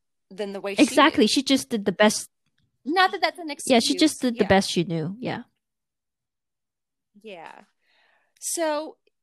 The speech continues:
Speaker 1: at the time when you were living with this family, did, did you know how important they were at that time to you? Or did you realize it later?
Speaker 2: Mm, uh, yeah, I, it's sort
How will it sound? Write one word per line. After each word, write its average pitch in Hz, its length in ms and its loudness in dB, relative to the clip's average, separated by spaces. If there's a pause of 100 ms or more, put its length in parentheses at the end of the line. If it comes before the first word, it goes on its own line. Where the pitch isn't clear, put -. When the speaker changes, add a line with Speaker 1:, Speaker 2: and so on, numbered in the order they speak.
(220)
Speaker 1:
at 311 180 -10
the 370 80 -12
time 359 440 -14
when 349 120 -10
you 294 80 -10
were 269 80 -10
living 269 280 -14
with 254 120 -14
this 220 180 -12
family, 226 440 -12
did, 175 200 -20 (120)
did 208 200 -12
you 311 140 -4
know 240 540 -6
how 226 180 -6
important 214 420 -10
they 247 80 -8
were 262 200 -8
at 277 120 -8
that 302 160 -8
time 320 260 -12
to 320 120 -14
you? 349 240 -10 (180)
Or 226 140 -8
did 208 180 -12
you 240 100 -10
realize 214 420 -4
it - 140 -10
later? 175 360 -14 (760)
Speaker 2:
Mm, 233 440 2 (580)
uh, 233 380 6 (240)
yeah, 320 240 6 (100)
I, - 100 2 (840)
it's - 140 2
sort 403 220 6